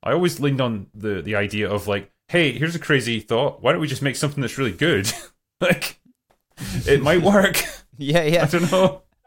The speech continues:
Speaker 2: I wonder if, uh, I wonder if fan baiting is a conscious thing or a subconscious, 'cause, I mean, I can imagine I make the show, I think it's good, and I'm, the writers, I'm sure, are trying in their own way to do that, uh, and then people hate it.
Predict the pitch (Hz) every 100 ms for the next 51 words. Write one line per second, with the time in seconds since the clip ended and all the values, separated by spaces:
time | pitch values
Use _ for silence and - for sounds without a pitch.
0 | _ _ - 254 185 147 135 - 151 143
1 | 147 190 214 175 123 123 - 117 107 98
2 | - 131 131 151 180 143 - 135 131 120
3 | 117 113 107 101 - - 107 110 151 -
4 | - 165 151 113 104 - 131 117 - 101
5 | 95 98 - 127 - 110 127 127 120 -
6 | 113 110 113 110 98 107 - 107 110 -
7 | 104 - 180 160 151 113 120 - 117 98
8 | - 113 98 95 123 123 113 110 110 110
9 | 101 104 101 85 85 - 92 82 - 104
10 | 117 98 87 90 92 90 90 90 85 85
11 | 110 113 85 107 _ _ _ _ 107 104
12 | 104 117 120 117 - 131 110 101 - 156
13 | 110 101 -